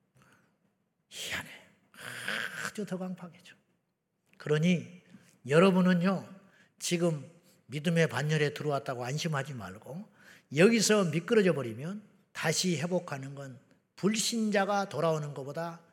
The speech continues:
열 배는 힘들다. 그렇게 꼭 알고 마지막까지 변질되지 말고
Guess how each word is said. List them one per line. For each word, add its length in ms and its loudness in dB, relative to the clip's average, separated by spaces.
열 340 0
배는 300 -2
힘들다. 480 -10
그렇게 300 -6
꼭 440 -6
알고 540 -12
마지막까지 680 -6
변질되지 540 -6
말고 560 -6